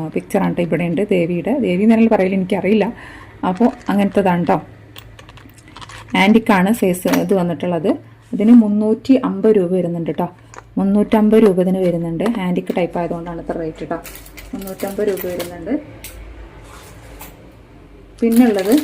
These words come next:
ഇതാ, ഒരു ജോക്കർ ടൈപ്പാണ് കേട്ടോ. ഇവിടെ അങ്ങനെ ഒരു ഫ്ലവർ ടൈപ്പും, നമ്മൾ ജോക്കർ ടൈപ്പ് എന്ന് പറയുമല്ലോ, അല്ലെങ്കിൽ നെക്കിൻ്റെ ഉള്ളിൽ കൂടെ എങ്ങനെ പറയാം,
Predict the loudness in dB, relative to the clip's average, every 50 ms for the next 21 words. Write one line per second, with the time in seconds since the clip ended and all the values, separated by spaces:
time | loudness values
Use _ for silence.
0 | -2 -10 _ _ _ _ _ _ _ _ _ _ _ -16 -10 -8 -6 -6 -8 -8
1 | -12 -16 _ -18 -18 -18 -18 -20 -20 -20 _ _ _ _ _ -16 -14 -14 -16 -16
2 | -16 -16 -8 -6 0 0 0 0 2 0 0 2 0 2 2 0 0 2 2 0
3 | 0 0 -2 -4 -4 -2 -2 -4 -4 -6 -6 -8 -14 -16 -16 -18 -12 -8 -4 -2
4 | -2 0 0 0 -2 -4 -4 -4 -2 -2 -2 -2 -2 -4 -4 -4 -4 -4 -2 -2
5 | -2 -2 -2 -6 -14 -18 -20 -20 -20 -20 -20 -20 -10 -6 -4 -2 -2 0 0 0
6 | -2 -2 -6 -10 -8 -4 0 2 2 2 2 0 0 2 4 4 4 2 0 0
7 | 0 0 0 0 0 -2 -4 -6 -6 -4 -2 -2 0 0 0 0 0 0 0 -2
8 | -2 -2 0 2 2 2 0 0 0 0 0 0 -2 -2 -2 -2 0 0 0 2
9 | 2 2 0 0 -2 -4